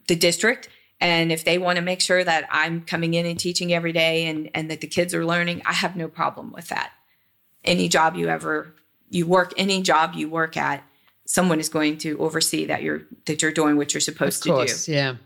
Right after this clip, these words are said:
Speaker 1: That, that's
Speaker 2: That's not
Speaker 1: fine.
Speaker 2: the issue.
Speaker 1: But this extra, this, this test and the money that's spent on the testing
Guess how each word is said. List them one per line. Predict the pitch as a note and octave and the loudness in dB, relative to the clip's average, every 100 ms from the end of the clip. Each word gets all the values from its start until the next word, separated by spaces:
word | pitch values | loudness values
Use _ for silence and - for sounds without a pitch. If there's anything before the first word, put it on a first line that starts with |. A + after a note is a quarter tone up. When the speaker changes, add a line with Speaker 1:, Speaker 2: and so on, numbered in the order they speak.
| - | 0
Speaker 1:
That, | D#3+ D#3+ - _ _ - | 0 0 -4 _ _ -2
that's | E3+ E3 | 0 2
Speaker 2:
That's | E3+ | 2
not | D#3 | 2
Speaker 1:
fine. | D3+ C#3 | 2 -2
Speaker 2:
the | C#3+ | -2
issue. | B2+ - C#3 | 0 0 0
Speaker 1:
But | F3 | 0
this | G3 F#3 - | 2 2 0
extra, | C#3 F3 - - D#3+ D#3 | 0 0 0 2 2 2
this, | D#3+ D#3 - - - _ _ _ | -2 -2 -4 -6 -14 _ _ _
this | - D#3+ - | -4 -4 -4
test | - F3 D#3+ - - | 0 2 2 -2 -4
and | - E2+ - - - _ _ _ _ _ - - | -2 -2 -2 -8 -18 _ _ _ _ _ -20 -2
the | F#3 | 0
money | F3+ F3 A3 A#3 | 2 2 2 0
that's | E3+ D3 - | 0 -2 -2
spent | - D3 | -2 -2
on | C#3+ - | -2 -8
the | - | -10
testing | - - - - - | -6 -6 -6 -10 -12